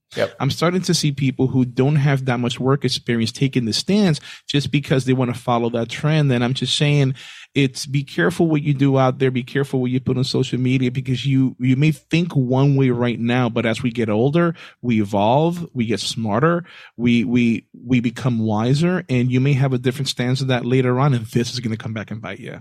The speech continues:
Speaker 1: Yeah, and
Speaker 2: So
Speaker 1: just
Speaker 2: think about that right now.
Speaker 1: It, that's, that's really important, and I think that's a good way to conclude this, because
Speaker 2: Yeah.
Speaker 1: it, it, it's, it's a message that's not what everyone may want to hear, but we truly believe it's what they need to hear,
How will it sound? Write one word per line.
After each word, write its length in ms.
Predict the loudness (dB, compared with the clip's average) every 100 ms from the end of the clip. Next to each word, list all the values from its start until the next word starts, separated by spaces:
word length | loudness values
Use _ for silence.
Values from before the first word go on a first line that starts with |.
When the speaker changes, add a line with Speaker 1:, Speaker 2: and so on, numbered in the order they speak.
| -4
Speaker 1:
Yeah, 160 | -2 0
and 140 | 0
Speaker 2:
So 80 | 2
Speaker 1:
just 80 | 2
Speaker 2:
think 100 | 2
about 220 | 0 0
that 100 | 0
right 180 | -2 -4
now. 260 | -8 -14 -10
Speaker 1:
It, 120 | -8 -4
that's, 280 | -2 -2 -2
that's 380 | 0 0 0 -4
really 240 | 0 0
important, 600 | 2 0 0 -2 -4 -4
and 360 | 0 2 0 -2 -6
I 80 |
think 180 | -2 -2
that's 180 | 0 -2
a 40 | -2
good 180 | -2
way 140 | 0 0
to 80 | 0
conclude 460 | -4 -6 -4 -4
this, 200 | -4 -4
because 540 | -4 -4 0 0 0 0
Speaker 2:
Yeah. 100 | 0
Speaker 1:
it, 140 | -2 -2
it, 280 | -4 -4 -8
it's, 240 | -8 -6
it's 220 | -8 -4
a 40 | -2
message 460 | 0 0 0 -2
that's 240 | -4 -4 -4
not 560 | -2 0 0 -2 -8 _ _ _ _ _ _ _
what 380 | 0 0 0 -2
everyone 460 | -2 0 0 2
may 120 | 2 0
want 320 | 0 -2 -2
to 80 | -4
hear, 200 | -2 -2
but 480 | 0 2 0 -2 -20 -20
we 280 | -8 -6
truly 340 | -4 -4 -2 -2
believe 300 | 0 0 0
it's 120 | -4
what 120 | -4
they 80 | -4
need 160 | -2 -2
to 80 |
hear, 260 | -2 -4 -6